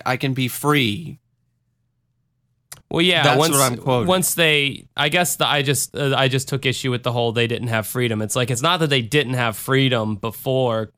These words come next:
Speaker 2: you know, they just were
Speaker 1: I w-, I was,
Speaker 2: directionless.
Speaker 1: I was adopting their particular belief
Speaker 2: Well,
Speaker 1: in that moment,
Speaker 2: anyway, wh-
Speaker 1: which was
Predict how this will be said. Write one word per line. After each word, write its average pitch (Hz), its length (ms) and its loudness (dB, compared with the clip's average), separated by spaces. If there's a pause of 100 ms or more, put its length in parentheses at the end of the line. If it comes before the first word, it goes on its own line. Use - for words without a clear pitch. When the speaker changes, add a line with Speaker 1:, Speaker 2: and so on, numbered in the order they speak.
(100)
Speaker 2:
you 123 260 -4
know, 110 160 -2
they 123 160 0
just 120 220 -4
were 143 60 2
Speaker 1:
I 156 60 6
w-, 175 220 2
I 160 180 4
was, 170 180 2
Speaker 2:
directionless. 107 240 -4
Speaker 1:
I 135 140 2
was 135 300 0
adopting 131 920 0
their 113 500 0
particular 113 600 -4
belief 107 680 -6 (1300)
Speaker 2:
Well, 107 180 0
Speaker 1:
in 117 160 2
that 113 240 0
moment, 113 480 0
Speaker 2:
anyway, 98 260 -6
wh- 101 160 -10
Speaker 1:
which 120 160 -2
was 127 680 0